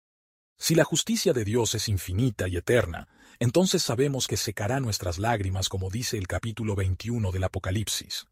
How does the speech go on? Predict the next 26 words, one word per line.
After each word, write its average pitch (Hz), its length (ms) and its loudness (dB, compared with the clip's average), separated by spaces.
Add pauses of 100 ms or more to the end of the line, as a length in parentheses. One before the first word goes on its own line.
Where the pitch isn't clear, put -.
(140)
Entonces, 107 760 4 (340)
es 147 160 4
crucial 160 540 0
saber 131 440 -2
que 120 160 -2
Dios 120 380 -2
es 113 220 -2
todopoderoso 113 1040 0 (300)
y 110 100 0
está 156 300 4
en 160 100 2
su 139 200 -2
trono 131 520 2 (300)
y 117 100 0
presente 151 640 0
con 117 200 -2
nosotros, - 680 0 (280)
cerca 160 460 4
de 127 120 -2
quienes 113 320 -2
confían 131 680 -2
en 110 180 0
Él 143 360 0
y 131 140 -4
lo 107 240 2
aman. - 480 -2